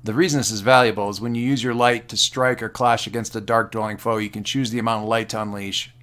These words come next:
and roll plus light instead of plus iron or edge. And then I suffer light. So I, I get a big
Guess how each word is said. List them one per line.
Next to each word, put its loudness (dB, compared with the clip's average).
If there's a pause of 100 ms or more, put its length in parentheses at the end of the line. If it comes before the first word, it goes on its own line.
(160)
and -6
roll 2
plus 2
light 0 (600)
instead 2
of 0
plus 4
iron 4
or -4
edge. -2 (180)
And -2
then 4
I 4
suffer 2
light. -2
So 2
I, 8
I 2
get 2
a 2
big -2